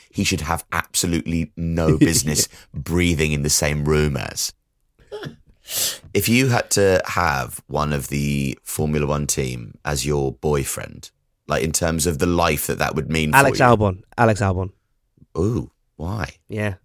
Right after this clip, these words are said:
Speaker 2: I think it'd be, I think it would be a fun, sweet, h-, pure hang.
Speaker 1: Okay.
Speaker 2: Like, I, I, I don't wanna, I don't wanna get too serious given the question, but I, I think I could love him. <laughs>
Speaker 1: I think that, yeah,
Speaker 2: Um,
Speaker 1: yeah,
Speaker 2: who
Speaker 1: yeah.
Speaker 2: would you go out, who would you go out with?
Speaker 1: Yuki.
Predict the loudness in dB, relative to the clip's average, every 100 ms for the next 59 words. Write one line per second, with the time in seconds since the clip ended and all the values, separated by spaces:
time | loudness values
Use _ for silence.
0 | _ _ _ -2 -2 -2 0 0 0 0
1 | 2 4 4 4 6 4 4 0 2 4
2 | 4 0 -10 0 8 8 8 4 -2 -4
3 | -6 -12 -12 -12 -4 -2 2 2 0 0
4 | 0 -2 -20 -20 0 4 6 6 8 6
5 | 6 4 0 -6 -4 -2 -2 0 0 4
6 | 2 2 -2 -2 0 -2 2 2 4 0
7 | 2 2 2 0 2 2 0 -2 0 -2
8 | 0 -2 0 -4 -2 -6 -6 -6 -8 _
9 | _ _ _ _ _ -20 -18 -18 -16 -18
10 | _ _ -20 _ -2 2 2 0 0 0
11 | 0 -4 -12 -6 0 2 2 -4 -6 -10
12 | -8 -4 2 4 4 4 4 4 2 6
13 | 8 10 8 8 6 6 4 0 -4 -6
14 | 0 2 2 -4 -10